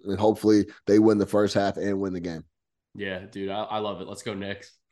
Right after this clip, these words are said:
Speaker 1: That's gonna do it for us. Thursday N B A slate in and out. There's a couple other, um,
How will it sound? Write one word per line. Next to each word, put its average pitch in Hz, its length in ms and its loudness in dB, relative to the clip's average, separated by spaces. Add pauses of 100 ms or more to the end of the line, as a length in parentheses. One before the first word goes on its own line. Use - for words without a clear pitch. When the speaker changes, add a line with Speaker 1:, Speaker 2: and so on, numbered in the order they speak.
(500)
Speaker 1:
That's - 160 2
gonna 269 160 6
do 165 160 8
it 196 80 6
for 139 140 6
us. - 300 2
Thursday 160 440 6
N 147 240 2
B 139 160 6
A 135 140 6
slate 139 480 0 (300)
in 175 180 4
and 170 200 4
out. 135 300 2
There's 143 160 4
a 139 60 0
couple 170 420 2
other, 127 420 4
um, 107 420 -4